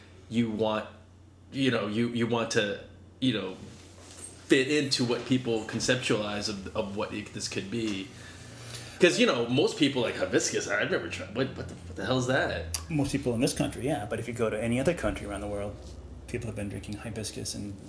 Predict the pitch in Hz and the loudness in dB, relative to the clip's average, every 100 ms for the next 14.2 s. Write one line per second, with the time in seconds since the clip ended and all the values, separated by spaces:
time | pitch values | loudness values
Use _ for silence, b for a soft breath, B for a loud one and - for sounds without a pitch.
0 | - - 117 110 - 113 107 110 107 104 | -14 -10 -6 -6 -4 -2 0 -2 -2 -4
1 | 113 - 120 117 117 113 117 110 120 110 | -2 2 2 2 2 0 2 4 4 4
2 | 113 - - B B B B B - 101 | 0 -4 -12 B B B B B -10 -8
3 | 95 - - - 123 117 113 113 113 107 | -10 -12 -16 -8 -2 -2 -2 -4 -6 -10
4 | - - 123 117 101 95 - B B B | -10 -4 -2 -2 -4 -8 -12 B B B
5 | - 117 117 110 - - - - - 104 | -6 -2 0 0 -4 -10 -14 -18 -10 -8
6 | 107 101 107 101 - - 113 104 110 113 | -8 -6 -6 -6 -10 -8 -4 -2 -2 -2
7 | 101 - B B B B - 113 117 123 | -4 -10 B B B B -4 -4 -2 -6
8 | - - - - - 120 110 - 107 101 | -8 -10 -12 -8 -6 -4 -6 -4 -6 -8
9 | - - 127 117 117 110 104 98 95 98 | -12 -8 -4 -2 0 0 0 0 -2 -6
10 | - B B B B B B B B - | -10 B B B B B B B B -10
11 | 104 101 - 123 117 113 113 127 120 104 | -4 -2 2 2 2 2 4 2 0 0
12 | 98 87 - - - - - 107 107 104 | -2 -4 -12 -20 -20 -20 -14 -10 -8 -8
13 | 101 98 101 - 107 - 110 107 127 139 | -8 -10 -12 -12 -16 -10 -8 -2 -2 0
14 | 101 | -4